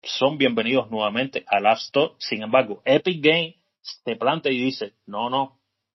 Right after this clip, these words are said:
yo sigo con lo que yo, eh, vengo estableciendo en estos últimos días, eh, ya no me interesa ser parte de, de tu catálogo".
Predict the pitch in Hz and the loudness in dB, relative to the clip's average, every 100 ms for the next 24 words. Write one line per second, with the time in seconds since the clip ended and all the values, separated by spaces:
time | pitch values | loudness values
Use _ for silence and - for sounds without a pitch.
0 | _ _ _ 98 123 156 - _ - - | _ _ _ -4 -2 -2 -6 _ -16 -12
1 | - 160 175 143 120 117 110 110 120 139 | -2 2 4 2 0 -2 -2 -2 2 0
2 | 143 _ _ 107 107 104 104 135 147 - | -2 _ _ -2 -2 -2 -2 0 0 2
3 | 131 113 139 135 113 123 123 127 127 127 | 2 2 -2 -2 -6 -8 -8 -12 -8 -4
4 | 120 156 151 - _ _ _ - 110 - | 2 4 4 2 _ _ _ -2 -2 -2
5 | - 107 127 175 165 147 135 120 131 135 | -14 -2 4 4 2 -4 -6 -4 -6 -6
6 | 120 _ _ _ _ - - 123 - 131 | -14 _ _ _ _ -16 -8 -8 0 0
7 | 127 120 113 107 104 95 _ _ _ - | 0 -6 -6 -6 -8 -14 _ _ _ -14
8 | 110 107 110 107 117 107 101 | -12 -12 -6 0 2 2 -2